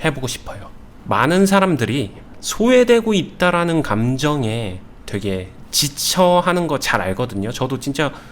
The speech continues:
수많은 회원들을 이끌어가고 교육도 하고 가르치고 하면서 보게 되면은 공포, 두려움보다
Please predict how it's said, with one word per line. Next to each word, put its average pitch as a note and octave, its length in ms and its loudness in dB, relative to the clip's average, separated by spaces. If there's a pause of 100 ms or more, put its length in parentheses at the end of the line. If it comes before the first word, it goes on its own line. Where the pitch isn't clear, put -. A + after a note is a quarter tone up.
(260)
수많은 F#3 400 2
회원들을 E3 760 0
이끌어가고 A#2+ 840 -2
교육도 A#2 340 -2
하고 B2+ 240 -2
가르치고 A2 540 -4
하면서 C#3 340 -2
보게 A2 260 -6
되면은 G#2 460 -6 (480)
공포, F#3 440 4
두려움보다 C3+ 760 -2